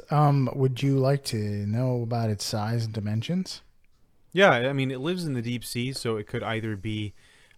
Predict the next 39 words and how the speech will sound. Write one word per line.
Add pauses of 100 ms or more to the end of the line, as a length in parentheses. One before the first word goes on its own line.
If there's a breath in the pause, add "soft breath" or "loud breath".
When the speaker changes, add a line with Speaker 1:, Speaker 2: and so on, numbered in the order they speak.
Speaker 2:
um, (560)
you
know, (280)
the, (140)
the,
the
size
of
a
grain
of
rice, (520 soft breath)
um, (140)
or
it
could
be
the
size
of
a
continent, (460)
and (760)
it's, (800)
it
could
be
a
part
of
that
gigantism
thing
that
I'm
so
scared
of.
So,